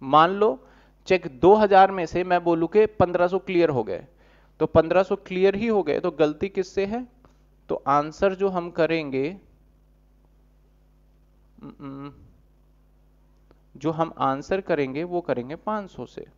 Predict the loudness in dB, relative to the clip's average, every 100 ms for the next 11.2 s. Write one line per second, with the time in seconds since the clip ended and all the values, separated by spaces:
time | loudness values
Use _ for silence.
0 | _ _ _ _ -8 -8 -6 -8 -8 -12
1 | -12 -12 -18 -20 -20 -20 -20 _ _ _
2 | _ _ _ -20 _ _ _ _ _ 4
3 | 6 6 4 0 2 2 0 -4 2 2
4 | 2 -6 -10 -16 _ -20 -20 _ _ _
5 | _ _ _ _ _ _ _ _ -6 -2
6 | 4 4 2 -2 0 2 2 -4 -8 -12
7 | _ _ _ _ _ 0 0 2 2 2
8 | 0 -2 -4 -4 -12 _ _ _ _ _
9 | -20 -4 6 6 6 0 -2 0 0 -2
10 | -4 -6 -4 -4 -4 -4 -4 -6 -4 -4
11 | -6 -18